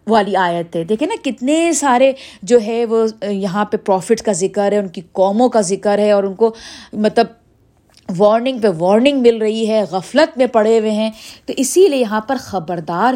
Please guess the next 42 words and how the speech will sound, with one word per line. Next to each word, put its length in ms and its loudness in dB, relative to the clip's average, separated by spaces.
پہلے 320 -2
آیا 320 0
اور 260 2
خوشخبری 600 0
بعد 300 -2
میں 220 -8
آئی۔ 220 -4
خوشخبری 460 -2
سنانے 380 -2
والا 320 2
ہوں 180 0
کن 160 -4
لوگوں 260 0
کو؟ 360 -2
ان 140 2
لوگوں 280 0
کے 180 -6
لیے 160 -4
جو 220 -2
میری 220 -6
بات 460 -4
مانے، 420 -6
یعنی 160 -6
کہ 80 2
جو 160 0
بات 420 0
مانتے 500 -2
ہیں 200 -4
ان 180 -10
کے 160 -4
لیے 180 -4
خوشخبری 600 -8
ہے۔ 60 -2
یعنی 300 -8
کہ 120 2
آپ 300 0
اور 100 2
میں 380 -2
اگر 220 0
ہم 300 -2
اللہ 240 -6
سبحانہ 300 -8